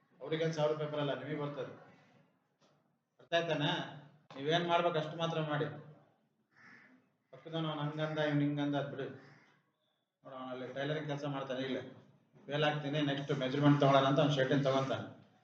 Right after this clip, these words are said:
ಅದಕ್ಕೆ ಹೋಗಿ ನೀನು. ಟೈಲರಿಂಗ್ ಕೆಲ್ಸಕ್ಕೆ ಓದೋದು ಬೇಡ, ಆದ್ರೆ ಲೆಕ್ಕ ಬೇಕು. ಏನಾದ್ರು ಅಳತೆ ತಗೊಂಡಾಗ ಮೂರ್ ತಗೊಳೋದು, ಎರಡ್ ತಗೊಂಡೆ ಅಂದ್ರೆ ಬಂದು ಓದಿತಾರೆ. ಗೊತ್ತಾಯ್ತಲ್ಲ? ಮೂರ್ ಇಂಚ್ ಇರೋದನ್ನ ಎರಡ್ ಇಂಚ್ ಇಟ್ರೆ ಟೈ-, ಟೈಟ್ ಆಗಲ್ಲ ಬಟ್ಟೆ,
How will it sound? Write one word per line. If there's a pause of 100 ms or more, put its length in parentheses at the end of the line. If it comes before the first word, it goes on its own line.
(100)
ಅದಕ್ಕೆ
ಹೋಗಿ
ನೀನು. (600)
ಟೈಲರಿಂಗ್
ಕೆಲ್ಸಕ್ಕೆ
ಓದೋದು
ಬೇಡ, (520)
ಆದ್ರೆ
ಲೆಕ್ಕ (140)
ಬೇಕು. (840)
ಏನಾದ್ರು
ಅಳತೆ (120)
ತಗೊಂಡಾಗ (140)
ಮೂರ್
ತಗೊಳೋದು,
ಎರಡ್
ತಗೊಂಡೆ
ಅಂದ್ರೆ (520)
ಬಂದು
ಓದಿತಾರೆ. (1800)
ಗೊತ್ತಾಯ್ತಲ್ಲ? (2000)
ಮೂರ್
ಇಂಚ್
ಇರೋದನ್ನ
ಎರಡ್
ಇಂಚ್
ಇಟ್ರೆ (100)
ಟೈ-,
ಟೈಟ್
ಆಗಲ್ಲ
ಬಟ್ಟೆ,